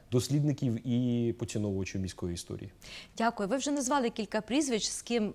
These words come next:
Speaker 2: співпрацює музей, власне, і працівники музею. І прикладом ви згадали, е,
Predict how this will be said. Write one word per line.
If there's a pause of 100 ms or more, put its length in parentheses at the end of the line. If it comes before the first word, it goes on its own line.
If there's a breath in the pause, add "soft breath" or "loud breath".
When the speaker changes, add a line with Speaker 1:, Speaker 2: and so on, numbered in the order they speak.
(140)
Speaker 2:
співпрацює
музей,
власне,
і
працівники
музею. (360 loud breath)
І
прикладом
ви
згадали,
е,